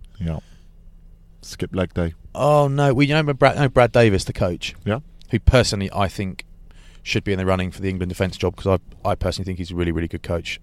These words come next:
Speaker 2: and
Speaker 1: Yeah.
Speaker 2: so do a lot of people I know.
Speaker 1: And a big mate.
Speaker 2: Uh, he is a big mate, but not big. He's a mate, but he's, we don't, we're not in contact.
Speaker 1: Yeah, but
Speaker 2: We
Speaker 1: you've,
Speaker 2: don't.
Speaker 1: take-, you've taken that out of the equation with your
Speaker 2: Well, it's difficult 'cause the, the coaches you know most about are the ones you've worked with most closely.
Speaker 1: Yeah.
Speaker 2: So it's kinda the way it goes. So
Speaker 1: Yeah.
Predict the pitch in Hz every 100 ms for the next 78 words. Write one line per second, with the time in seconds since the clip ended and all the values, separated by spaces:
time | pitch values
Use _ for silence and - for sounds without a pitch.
0 | - 90 85 - 90 87 - 90 87 82
1 | 78 - - 78 76 85 82 78 73 71
2 | - - - - - - 165 165 185 214
3 | 160 147 127 131 131 135 156 - 131 127
4 | - 147 156 170 113 113 113 107 - 117
5 | 127 113 123 113 104 113 87 90 - -
6 | - 92 117 95 95 95 104 87 85 80
7 | 76 82 82 78 73 - 69 - 76 76
8 | 73 - - - - - - - - 156
9 | 160 131 170 - - 110 127 131 - 139
10 | 131 - 147 135 123 123 120 113 - 117
11 | 113 87 107 107 104 101 113 76 104 -
12 | - 113 104 - 117 - 85 90 - 87
13 | 101 92 - 110 98 98 - 110 92 107
14 | 107